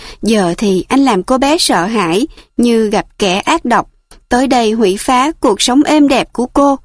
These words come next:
Anh hối hận nhưng biết làm sao được nữa. Anh bảo cô bé, "Mai à, anh xin lỗi em,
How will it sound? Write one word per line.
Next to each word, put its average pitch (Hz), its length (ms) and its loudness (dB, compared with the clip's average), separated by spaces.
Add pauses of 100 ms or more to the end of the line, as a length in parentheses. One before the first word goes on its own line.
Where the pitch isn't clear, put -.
(480)
Anh 220 280 0
hối 240 260 0
hận 190 360 2 (120)
nhưng 226 360 0
biết 311 160 2
làm 220 180 2
sao 254 280 0
được 220 180 -4
nữa. 190 320 0 (720)
Anh 226 200 0
bảo 196 320 -2
cô 240 120 0
bé, 233 320 0 (640)
"Mai 254 280 2
à, 202 360 0 (360)
anh 247 320 2
xin 254 220 0
lỗi 226 220 0
em, 277 280 0